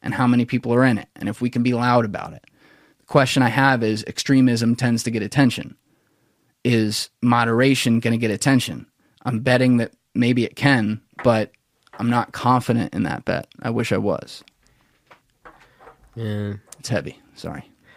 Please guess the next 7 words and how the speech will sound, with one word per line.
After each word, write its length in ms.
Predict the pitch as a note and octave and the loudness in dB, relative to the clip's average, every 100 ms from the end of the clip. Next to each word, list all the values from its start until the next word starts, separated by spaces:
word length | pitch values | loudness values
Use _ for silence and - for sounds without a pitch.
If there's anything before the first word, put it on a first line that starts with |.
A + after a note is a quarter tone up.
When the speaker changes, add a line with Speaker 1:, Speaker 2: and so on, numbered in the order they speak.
| _ - | _ 0
Speaker 2:
No, 340 | A#2 C3+ C3 | 2 4 4
no, 80 | B2 A2 G2 F2 | 2 0 -2 -4
no, 120 | - | -6
I 40 | |
feel 260 | G#2 - G#2 | -10 -8 -8
you. 140 | G2 G#2+ - _ _ _ - | -8 -12 -20 _ _ _ -8
Um, 460 | G2+ G2+ G2+ G2 | -4 -4 -4 -6